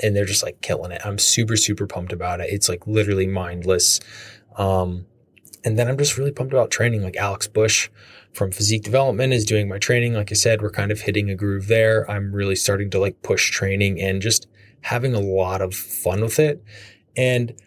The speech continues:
I am kind of artificially riding this, like, s-, I'm calling it this, like, pseudo recomp phase. I'm in, like, a slight calorie deficit. I'm still eating, like, twenty-eight hundred approximately, like, twenty-seven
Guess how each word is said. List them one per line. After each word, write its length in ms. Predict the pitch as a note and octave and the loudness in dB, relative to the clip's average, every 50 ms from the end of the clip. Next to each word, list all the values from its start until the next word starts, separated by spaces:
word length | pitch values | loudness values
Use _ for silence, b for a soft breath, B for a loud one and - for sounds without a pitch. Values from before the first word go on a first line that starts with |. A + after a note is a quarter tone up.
| b b b b _ - | b b b b _ 0
I 80 | C#3+ | 0
am 340 | C#3 B2+ D#3 E3+ F3 F3 E3+ | 2 2 4 4 4 2 2
kind 240 | D#3+ - E3 E3 E3 | 0 0 0 2 2
of 140 | D#3 C3+ A#2 - _ - | 2 0 -2 -4 _ 2
artificially 760 | A#2 A#2 A#2 A2 - - A#2+ A2 - - A2+ G#2+ A2 A2 G#2+ | 2 4 2 2 0 0 0 0 0 -2 -2 -2 -2 -2 -2
riding 480 | G2+ G#2 G2 F#2+ G2 G2+ G2+ G#2+ G#2 | -2 -2 -2 0 0 0 0 0 0
this, 240 | G2+ G2+ F#2+ - - | 0 0 0 0 0
like, 260 | G#2+ G2 F#2+ - - _ _ _ _ _ | 0 -2 -4 -6 -10 _ _ _ _ _
s-, 160 | - - - - | -2 -2 -2 -2
I'm 120 | - A2+ | -4 -6
calling 300 | G#2+ - C3 B2 B2+ B2 | -4 -2 -2 -2 0 -2
it 80 | A2+ G#2 | -2 -2
this, 160 | - A#2+ - | -2 -2 -2
like, 140 | G#2+ G2+ - | -2 0 0
pseudo 600 | - - - - - A#2 A2 A2 A2+ A2 G#2+ G#2 | 2 2 2 2 2 0 2 2 4 4 2 2
recomp 560 | F#2+ G2+ G2 G2+ G#2 - - A2 A2 G#2 F2+ | 0 -2 -4 -4 -6 -6 -6 -6 -6 -6 -6
phase. 460 | - - B2 A#2 A2+ A2+ A2+ A2 - - | -2 0 0 2 2 0 -2 -4 -4 -4
I'm 140 | A#2 A2+ | -4 -4
in, 80 | A2+ A2+ | -2 -2
like, 160 | A2+ A2+ - | -2 -2 -2
a 40 | A2 | 0
slight 480 | - - - - C#3 C#3 C#3 C3 A2+ - | 0 2 2 2 2 2 2 2 0 -2
calorie 440 | - - G#2 G#2 G2+ G#2 G2+ G2+ | -4 -2 0 0 2 2 2 2
deficit. 460 | G2+ A2 G2 - G#2+ G#2 - A2 G#2+ - | 2 0 -2 0 0 2 2 2 2 0
I'm 80 | A2 G#2+ | 0 -2
still 260 | - - - A2+ G#2+ | 0 0 2 2 4
eating, 220 | G#2 G2 G2+ G2+ | 4 2 2 0
like, 280 | G2+ G2 G2 F2+ - _ | 0 0 -2 -4 -4 _
twenty-eight 540 | - - - G#2 G2+ G#2 G2+ G2+ G2 F#2+ - | -8 -4 -2 0 2 2 2 2 2 0 0
hundred 360 | - - G2 F#2 G2 G2 F#2 F#2+ | -4 -6 -6 -4 -2 -4 -4 -4
approximately, 720 | - - - F2+ F2+ - - - G2+ F2+ E2+ F2+ G2 F#2+ | -6 -6 -6 -6 -4 -2 -4 -4 -4 -4 -6 -4 -4 -4
like, 160 | F#2 F#2+ - | -4 -4 -6
twenty-seven 580 | - - A2 G#2+ - - A2 G2+ G2 G2+ G2+ | -4 -2 0 2 2 2 2 2 0 -4 -6